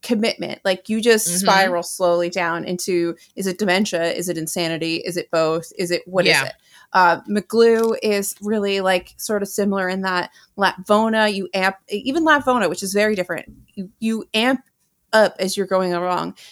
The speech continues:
Speaker 1: And, like, the book is kinda like this weird religious fever dream. And this just felt, in comparison to all of those,
Speaker 2: Mm-hmm.
Speaker 1: a little lacking.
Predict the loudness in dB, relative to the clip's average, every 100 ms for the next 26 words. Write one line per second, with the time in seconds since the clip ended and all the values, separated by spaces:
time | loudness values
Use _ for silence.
0 | _ 0 0 0 -2 0 0 0 -6 -2
1 | 2 2 2 0 -4 -2 2 4 6 6
2 | 4 2 2 0 -2 -2 -2 -2 -2 -2
3 | -4 -4 -8 -12 -18 -20 -8 0 4 6
4 | 4 2 -4 -10 _ _ _ _ _ _
5 | _ 0 2 2 0 0 2 2 2 -6
6 | -12 -16 _ _ _ -20 -20 -2 0 0
7 | -2 0 2 2 -2 0 0 0 0 0
8 | 0 0 -2 -2 -6 -8 _ _ _ _
9 | _ _ _ _ 2 2 2 0 0 2
10 | 2 2 0 -10 -16 -18 -18